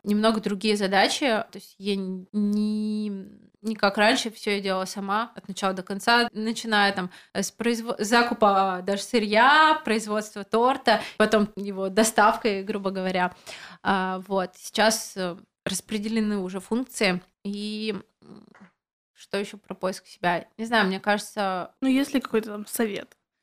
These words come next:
Speaker 2: Вот,
Speaker 1: А,
Speaker 2: э, сейчас как бы
Speaker 1: мгм.
Speaker 2: вот, да, вот всё это пройдено,
Speaker 1: Мгм.
Speaker 2: какой-то этап, э, проще смотреть и анализируя свой опыт
Speaker 1: Мгм.
Speaker 2: или друг-, других, какой-то
Speaker 1: М.
Speaker 2: вывод?
Speaker 1: Вывод. М, даже сложно. Просто пробовать, наверное.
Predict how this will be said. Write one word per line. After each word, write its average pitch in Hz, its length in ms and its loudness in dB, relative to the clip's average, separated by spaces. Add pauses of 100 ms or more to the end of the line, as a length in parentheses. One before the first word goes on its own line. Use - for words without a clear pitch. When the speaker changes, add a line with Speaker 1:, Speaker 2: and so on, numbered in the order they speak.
(180)
Speaker 2:
Вот, 220 220 -8
Speaker 1:
А, 247 180 8
Speaker 2:
э, 233 40 8
сейчас 247 400 6
как 240 160 6
бы 220 60 -4
Speaker 1:
мгм. 208 140 -4
Speaker 2:
вот, 208 100 -12
да, 190 120 -6
вот - 180 -16
всё - 260 -2
это 220 140 0
пройдено, 277 540 4
Speaker 1:
Мгм. 226 40 2
Speaker 2:
какой-то 220 380 0
этап, 208 280 -2
э, 208 180 -4
проще 214 440 4
смотреть 247 760 -4
и 208 380 -10
анализируя 240 640 6
свой 294 560 4
опыт 277 420 4
Speaker 1:
Мгм. 220 100 -2
Speaker 2:
или 208 200 2
друг-, 214 320 -10
других, 226 560 -8 (140)
какой-то - 280 -20
Speaker 1:
М. 254 160 -20
Speaker 2:
вывод? 254 340 0 (520)
Speaker 1:
Вывод. 180 400 -20 (120)
М, 190 360 -16
даже 190 180 -6
сложно. 190 460 -6 (460)
Просто 262 340 4
пробовать, 240 560 0
наверное. 185 480 -2